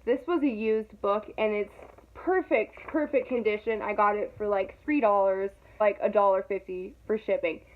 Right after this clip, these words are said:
Get Thrift Books, my dude. I ordered, like, six books for one class on Thrift Books. It was, like, ninety bucks. Sounds expensive until you realize how much they are at the bookstore. So yeah, get Thrift Books.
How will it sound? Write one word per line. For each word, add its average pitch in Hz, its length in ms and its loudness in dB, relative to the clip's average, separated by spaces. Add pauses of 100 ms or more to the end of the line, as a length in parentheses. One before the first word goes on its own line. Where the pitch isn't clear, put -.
Get 285 320 8
Thrift 240 360 0
Books, 196 260 4 (100)
my 208 160 0
dude. 202 460 2
I 220 140 4
ordered, 220 460 0
like, 196 220 -6 (140)
six 247 220 -2 (140)
books 226 240 0 (320)
for 214 120 -2
one 214 240 0
class 220 360 0 (220)
on 214 240 2
Thrift 214 300 -6 (100)
Books. 220 240 2 (420)
It - 40 -6
was, 226 100 -2
like, 208 160 2
ninety 208 320 0
bucks. 196 340 0 (600)
Sounds 330 280 6
expensive 240 580 0
until 220 240 -2
you 220 180 -2
realize 220 440 2
how 254 180 4
much 254 240 2
they 254 120 0
are 233 180 2
at 247 100 -4
the 294 60 -2
bookstore. 214 960 -2 (720)
So 330 80 0
yeah, 320 340 6
get 240 260 -4
Thrift 247 320 -4
Books. - 260 -8